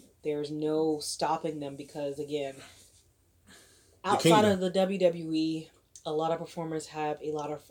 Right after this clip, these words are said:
Speaker 1: creative freedom. We didn't see any creative freedom outside of Maria's gorgeous outfits when they were with the W W E this, this go round. So.
Speaker 2: And, and this is why, this is why I,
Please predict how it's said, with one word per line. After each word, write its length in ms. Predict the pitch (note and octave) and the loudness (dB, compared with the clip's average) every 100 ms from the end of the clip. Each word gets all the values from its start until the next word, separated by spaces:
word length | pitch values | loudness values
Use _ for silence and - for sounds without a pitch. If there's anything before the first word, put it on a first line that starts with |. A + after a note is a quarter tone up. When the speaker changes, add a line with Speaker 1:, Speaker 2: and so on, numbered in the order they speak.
| _ - | _ -14
Speaker 1:
creative 640 | - F3+ D#3+ D#3 D#3 D#3 _ - | -4 -2 0 0 0 -2 _ -16
freedom. 380 | E3 D3 C3+ C3+ _ - _ - | -12 -12 -14 -18 _ -20 _ -10
We 80 | D#3+ | -6
didn't 320 | E3 E3 D#3+ | -4 -6 -8
see 600 | - - F3+ E3+ E3+ E3 _ _ _ _ _ - | -8 -6 -4 -4 -6 -8 _ _ _ _ _ -6
any 220 | F3+ F#3 F3+ | -2 -2 -2
creative 340 | F3+ E3 D#3 | -4 -4 -4
freedom 520 | - D#3+ D#3 D3 D3+ - _ | -4 -6 -4 -6 -10 -20 _
outside 320 | D3 D3+ E3 D#3+ | -12 -6 -4 -4
of 80 | |
Maria's 460 | D3+ D3 D3+ D3+ - _ _ _ _ - | -4 -4 -2 -2 -6 _ _ _ _ -6
gorgeous 380 | G#3 F#3 D3+ D#3+ | -2 -2 -4 -6
outfits 600 | D3 C#3+ D#3 D3+ - - - - _ - | -8 -4 -2 -2 -4 -18 -20 -20 _ -10
when 500 | D#3 D3+ D3 D3 - D#3 | -6 -6 -6 -10 -12 -4
they 120 | D#3 | -2
were 120 | D3 | -2
with 120 | C#3+ D3+ | -10 -8
the 60 | |
W 220 | D3+ D3 | -8 -6
W 240 | D3+ C#3+ C#3+ | -6 -6 -8
E 140 | C#3+ C#3+ | -10 -12
this, 360 | C3+ - - _ | -12 -12 -12 _
this 260 | D3+ D3 - _ | -14 -12 -14 _
go 220 | - D3+ C#3 | -4 -4 -4
round. 300 | C3+ B2 B2 - | -10 -16 -16 -14
So. 180 | - C3 C3 _ - | -12 -12 -14 _ 0
Speaker 2:
And, 220 | F#3 F#3 - | 4 4 2
and 200 | F3 E3+ | 0 6
this 220 | G#3 A3 | 6 6
is 180 | A#3+ F#3 | 2 4
why, 500 | F#3+ E3 D3+ C#3 G#2 C#3+ | 6 6 4 2 0 0
this 220 | F3 G3 | 0 0
is 100 | E3 | 0
why 240 | D#3 C#3 | 2 2
I, 520 | B2 C3+ C#3 D3 - | 0 -2 -6 -6 -10